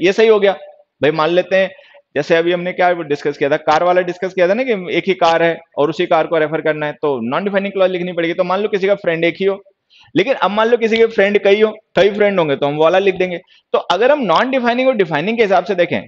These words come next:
तब तो ये दोनों सही हैं, लेकिन अब एक तीसरी कहानी यहाँ पे develop होती है। क्या होती है कि जो who है, whom है, which है और that है, ये relative pronouns है,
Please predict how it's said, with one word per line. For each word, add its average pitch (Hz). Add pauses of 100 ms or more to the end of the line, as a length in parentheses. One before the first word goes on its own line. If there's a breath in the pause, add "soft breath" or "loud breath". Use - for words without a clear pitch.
(140)
तब 185
तो 190
ये 262
दोनों 143
सही 117
हैं, 104 (260)
लेकिन 220
अब 208
एक 247
तीसरी 165
कहानी 160
यहाँ 151
पे 160
develop 147
होती 143
है। 143
क्या 175
होती 196
है 214 (1400 soft breath)
कि 170
जो 208
who 190
है, 147 (480)
whom 196
है, 147 (540)
which 196
है 143 (340)
और 143
that 123
है, 85 (840)
ये 170
relative 190
pronouns 190
है, 214